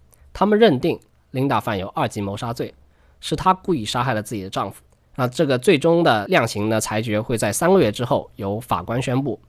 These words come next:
庭审结束之后，Linda 在起身的一瞬间，立马就瘫软的坐到了地上。最后呢，是由法警将其扶到座椅上，用这个带轮子的椅子呢，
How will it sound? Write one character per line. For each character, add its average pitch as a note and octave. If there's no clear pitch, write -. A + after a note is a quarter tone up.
庭 G#3
审 A3+
结 C#3
束 F#3
之 F#3+
后， F3+
Linda D#3
在 B2
起 -
身 C3+
的 C3+
一 A2+
瞬 A#2
间， G#2
立 C#3
马 F#2+
就 G2+
瘫 -
软 G2
的 E2+
坐 C3
到 A2
了 G2
地 G#2+
上。 -
最 G3
后 F#3+
呢， C#3
是 -
由 A2+
法 G#2+
警 G#2+
将 C3
其 G2
扶 -
到 C3+
座 C3+
椅 F#2
上， G#2
用 D3
这 C3
个 B2+
带 C3
轮 G#2
子 E3
的 B2
椅 E2+
子 F#2+
呢， F#2